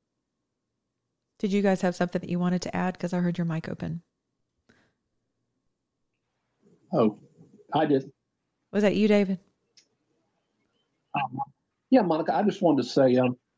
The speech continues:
Speaker 2: uh, many times I think, um, I know I was devastated that President Trump wasn't reelected, but I think you can see God's handiwork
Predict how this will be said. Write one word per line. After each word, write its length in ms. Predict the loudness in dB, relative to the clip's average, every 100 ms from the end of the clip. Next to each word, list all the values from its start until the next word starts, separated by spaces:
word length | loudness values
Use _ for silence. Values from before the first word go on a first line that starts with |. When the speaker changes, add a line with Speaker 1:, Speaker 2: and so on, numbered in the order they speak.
| _ _ _ -10
Speaker 2:
uh, 140 | -2
many 200 | 2 4
times 300 | 4 2 2
I 100 | 0
think, 400 | 2 0 0 0
um, 420 | 0 0 -4 -10 -20 _ _ _ -8
I 80 | 0
know 100 | 2
I 80 | 2
was 160 | 0 2
devastated 540 | 2 4 2 2 2
that 140 | 0 -6 _
President 380 | 0 0 2 0
Trump 240 | 0 0 2
wasn't 220 | 0 2
reelected, 640 | 0 2 2 2 0 -4 -6 _ _ _ _ _ 0
but 140 | 2
I 100 | 2
think 180 | 0 -4
you 80 | -4
can 120 | -2
see 140 | -2
God's 340 | 0 0 -2 0
handiwork 720 | 4 6 6 6 4 2